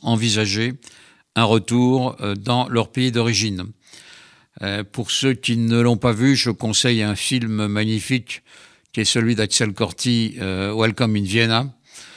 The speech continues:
qui raconte l'histoire d'un juif autrichien qui a quitté l'Allemagne, qui a quitté l'Autriche et l'Allemagne, euh, dans les années, euh, trente, euh, et qui rentre à Vienne, sa ville natale, sous l'uniforme américain.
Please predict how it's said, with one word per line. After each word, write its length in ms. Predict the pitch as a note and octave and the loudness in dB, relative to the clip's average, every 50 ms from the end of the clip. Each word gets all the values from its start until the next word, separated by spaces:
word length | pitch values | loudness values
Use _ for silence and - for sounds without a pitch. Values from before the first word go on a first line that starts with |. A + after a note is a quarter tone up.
| - - _ _ _ | -20 -20 _ _ _
qui 100 | - A#2+ | -2 0
raconte 400 | A#2 A2+ A#2 G#2 B2 B2 A#2 - | 2 2 2 2 2 2 2 0
l'histoire 720 | - A#2 - - - - C3 B2+ B2+ B2 A#2+ A#2+ A#2+ A2+ | 0 0 0 0 2 2 2 4 4 4 4 2 2 0
d'un 480 | G#2+ G2+ G2 G#2+ G#2 G#2+ G#2 G#2 G#2 G#2 | -2 -4 -4 -2 -2 0 0 0 -2 -2
juif 460 | F#2 F#2 G2+ G#2+ A#2+ A#2+ G#2 - - | -4 -4 -4 -2 0 -2 -2 -2 -4
autrichien 640 | A2 G2+ - - A#2+ G#2 - - - A#2+ B2 B2+ B2+ | -6 -6 -4 -4 -4 -4 -2 -2 0 0 0 0 0
qui 140 | A2 - A#2 | -2 -2 -4
a 80 | G#2+ G2+ | -6 -4
quitté 320 | - A2+ G#2 - A#2 G#2+ | -6 -8 -6 -4 -2 -2
l'Allemagne, 500 | G#2 G#2 G2+ G#2 A2 A2 A2 G#2+ G2 F#2+ F#2 - - - - - - - _ _ | 0 0 0 0 0 0 -2 -2 -4 -6 -8 -12 -18 -20 -20 -20 -20 -20 _ _
qui 80 | - A#2+ | -4 -4
a 60 | A2+ | -2
quitté 240 | F#2+ B2 A2 - B2 | -2 -2 0 0 0
l'Autriche 480 | A#2+ A#2 - - - C3 A#2+ - - | 0 0 -2 -2 -4 -2 -2 -2 -2
et 60 | A#2+ | -2
l'Allemagne, 480 | G#2 G#2+ G#2+ G#2 A2 A2+ A2+ A2 G#2 G#2 | -2 -2 -2 0 0 0 0 0 0 0
euh, 300 | G2+ G2 F#2+ F#2 F#2+ F#2+ | -2 -2 -2 -2 -4 -6
dans 280 | F2+ F2+ F#2+ G#2 G2+ G#2+ | -8 -6 -4 -2 0 0
les 240 | G#2+ G#2 G#2 F2+ | 0 0 0 0
années, 400 | G#2 G#2+ G#2 G#2 G#2+ G#2+ G#2 G2+ | 0 0 0 2 2 2 2 2
euh, 180 | G2 F#2+ F#2+ G2 | 2 0 0 -2
trente, 540 | F#2 - - - B2+ C3 C#3 C3 - - - _ _ _ - - - - - - - - _ - - | -4 -4 -4 -2 0 0 0 -2 -6 -10 -16 _ _ _ -20 -20 -20 -20 -20 -20 -20 -20 _ -8 -4
euh, 720 | G2+ G2+ G2+ G2+ G2+ G2+ G2+ G2+ G2+ G2+ G2+ G2+ G2+ F#2+ - | -2 0 0 0 0 0 0 0 0 0 -2 -2 -4 -6 -4
et 180 | - A#2+ A#2+ G#2+ | -2 0 0 0
qui 140 | - B2 | 2 2
rentre 640 | A#2+ A2 B2 C3 C3 - - - B2 A2 G#2 F#2+ F#2+ G#2+ | 2 4 4 4 4 2 -2 -6 -6 -6 -6 -8 -10 -6
à 140 | - - G2+ | -4 -2 -2
Vienne, 360 | F#2+ G2 A2+ B2 B2 C3 B2+ | 0 2 2 4 4 4 2
sa 220 | A#2 - - A#2+ G#2+ | 0 0 0 0 0
ville 220 | G#2 A2+ G#2+ G#2+ | 0 0 0 0
natale, 480 | G#2 G#2 F#2+ - B2+ B2 C3 C3+ C3 C3 _ _ - - _ | 0 0 0 2 2 2 4 2 0 -4 _ _ -20 -20 _
sous 240 | - - - - C3+ | -4 -2 2 4 4
l'uniforme 520 | C3 C3 B2+ B2+ B2 - - C#3+ C3+ C3 B2+ | 4 4 4 4 2 2 2 2 2 2 2
américain. 560 | A#2+ A#2+ A#2+ A#2 A2+ A2+ F#2+ - G#2 G2 | 2 2 0 0 -2 -2 -4 -4 -6 -6